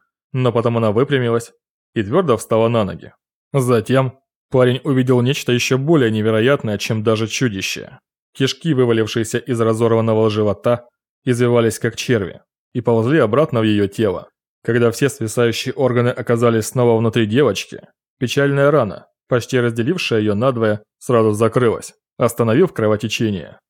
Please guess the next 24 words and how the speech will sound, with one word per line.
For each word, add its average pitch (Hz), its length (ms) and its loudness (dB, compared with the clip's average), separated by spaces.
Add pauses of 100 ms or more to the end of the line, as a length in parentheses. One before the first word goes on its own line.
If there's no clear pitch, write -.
(160)
И 131 80 -2
этим 147 440 0
дело 117 260 4
не 113 120 0
ограничилось. 113 760 -2 (380)
Её 117 260 4
левая 113 320 4
кисть, - 340 -8 (220)
отрубленная 131 580 2
в - 60 -10
самом 120 280 0
начале 117 400 0
и - 140 -8
закрутившаяся 113 840 -2
в 104 40 -4
воздухе, 113 560 -4 (300)
полетела 117 460 2
к 117 100 -6
её 113 160 0
телу, 127 320 0
словно 120 320 0
её 135 200 0
притянуло 110 460 -2
магнитом. 110 560 -4